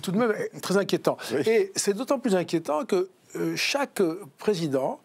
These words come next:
Speaker 1: chaque candidat, même maintenant, aura, euh, un objet de révision à présenter dans son programme. Cela devient, euh, euh, un objet <clears throat> politique comme un autre. Alors évidemment,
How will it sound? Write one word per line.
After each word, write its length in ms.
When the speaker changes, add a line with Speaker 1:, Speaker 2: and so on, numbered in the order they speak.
Speaker 1:
chaque 400
candidat, 520
même 180
maintenant, 680
aura, 500
euh, 160
un 220
objet 560
de 100
révision 500
à 60
présenter 420
dans 140
son 160
programme. 540
Cela 260
devient, 540
euh, 280
euh, 360
un 40
objet 280
<clears throat> 40
politique 480
comme 220
un 140
autre. 340
Alors 160
évidemment, 480